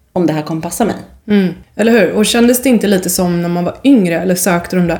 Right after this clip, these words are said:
Speaker 2: allra, allra första jobben att man tänkte typ att det fanns något rätt eller fel? Att man var så indrillad i det här systemet av så här, svara på någonting som man gjorde i skolan, då finns det ett rätt eller ett
Speaker 1: Gud,
Speaker 2: fel.
Speaker 1: ja.
Speaker 2: Medans,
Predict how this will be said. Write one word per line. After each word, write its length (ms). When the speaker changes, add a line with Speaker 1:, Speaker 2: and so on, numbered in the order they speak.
Speaker 2:
allra, 300
allra 180
första 340
jobben 300
att 160
man 240
tänkte 420
typ 200
att 80
det 60
fanns 480
något 200
rätt 320
eller 100
fel? 400
Att 80
man 140
var 40
så 140
indrillad 580
i 40
det 60
här 80
systemet 560
av 160
så 120
här, 200
svara 360
på 100
någonting 440
som 120
man 60
gjorde 100
i 20
skolan, 340
då 60
finns 180
det 80
ett 100
rätt 400
eller 340
ett 100
Speaker 1:
Gud, 200
Speaker 2:
fel. 240
Speaker 1:
ja. 60
Speaker 2:
Medans, 600